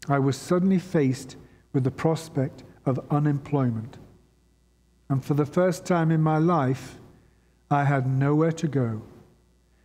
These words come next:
I had a problem I could not solve myself. I realized up to that point, when I prayed, I always had a solution in the back of my mind,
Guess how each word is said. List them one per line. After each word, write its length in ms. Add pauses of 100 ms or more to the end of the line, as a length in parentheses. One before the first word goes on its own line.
I 100
had 140
a 60
problem 380
I 100
could 240
not 340
solve 380
myself. 640 (1400)
I 80
realized 580
up 160
to 100
that 260
point, 220
when 120
I 140
prayed, 560 (320)
I 100
always 220
had 100
a 60
solution 640
in 100
the 80
back 300
of 80
my 160
mind, 500